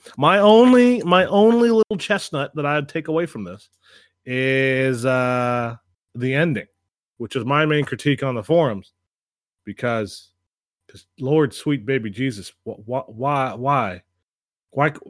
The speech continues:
they should have just finished the ride. Like, did a, did a quick turn.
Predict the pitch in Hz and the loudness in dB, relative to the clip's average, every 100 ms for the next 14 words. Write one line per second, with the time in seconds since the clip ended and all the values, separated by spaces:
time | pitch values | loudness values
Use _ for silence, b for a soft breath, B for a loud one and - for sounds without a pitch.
0 | - 135 147 160 220 214 147 - - 143 | -18 -4 -2 -2 -2 -2 -2 -4 -4 -4
1 | - 107 113 151 151 95 104 120 110 - | -4 -6 -2 0 0 -2 -4 -6 -6 -10
2 | _ - 143 - 143 127 - 160 - - | _ -4 -2 -2 -4 -6 -6 -8 -6 -2
3 | 190 196 196 190 190 | 0 2 0 0 -2